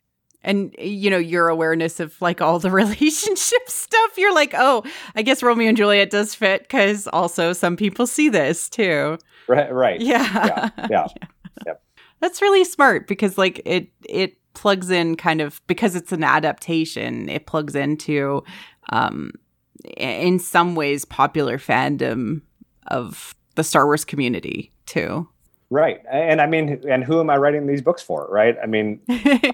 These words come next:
Speaker 2: writing these books
Speaker 1: People
Speaker 2: for
Speaker 1: who
Speaker 2: Star
Speaker 1: like
Speaker 2: Wars
Speaker 1: Star Wars
Speaker 2: fans.
Speaker 1: and Shakespeare. It's a very specific
Speaker 2: Well,
Speaker 1: Venn diagram. <laughs>
Speaker 2: it's true. It's true. Yeah. Yeah. Um,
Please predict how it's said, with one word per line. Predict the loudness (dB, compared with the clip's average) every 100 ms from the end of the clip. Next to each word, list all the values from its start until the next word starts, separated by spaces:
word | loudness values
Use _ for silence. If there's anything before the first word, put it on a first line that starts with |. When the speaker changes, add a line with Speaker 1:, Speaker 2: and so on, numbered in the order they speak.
| -4 -4
Speaker 2:
writing | 0 2
these | 2 2
books | 2 2 -4 -6
Speaker 1:
People | -4 -2 2
Speaker 2:
for | 2
Speaker 1:
who |
Speaker 2:
Star | 2
Speaker 1:
like | 0
Speaker 2:
Wars | 0
Speaker 1:
Star | 0 2
Wars | 2 0
Speaker 2:
fans. | 0 0 0
Speaker 1:
and | 0
Shakespeare. | -2 -2 -6 -4
It's | -4 -6
a | -4
very | 0 2 2
specific | 0 -4 -6 -4 -6 -6 -2
Speaker 2:
Well, | 2 2 2
Speaker 1:
Venn | 2 0
diagram. | 0 0 0 -4 -4 0 0
<laughs> | 0 -2 0 -2 0
Speaker 2:
it's | -2 -2 -2
true. | 0 2
It's | 2 0 0
true. | 0 2 2
Yeah. | 2 0 -2 -6 -4
Yeah. | 0 2 2 -2 -10 -20 _
Um, | 0 0 0 -2 -8